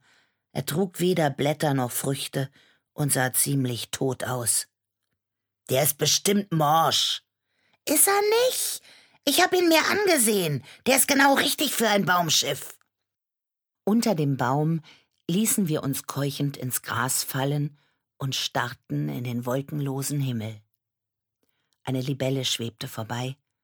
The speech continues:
Sie blieb einen Augenblick über meinem Gesicht in der Luft stehen, und ich konnte sehen,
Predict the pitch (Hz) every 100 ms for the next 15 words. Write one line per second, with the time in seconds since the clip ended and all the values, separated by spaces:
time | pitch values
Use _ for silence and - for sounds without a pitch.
0 | _ _ _ _ _ - 143 143 208 214
1 | 151 143 143 - 175 165 135 175 180 -
2 | 143 135 135 143 139 143 127 156 - -
3 | 131 127 139 156 - - - - 156 156
4 | 131 123 - - _ - 135 - 185 170
5 | 143 156 185 196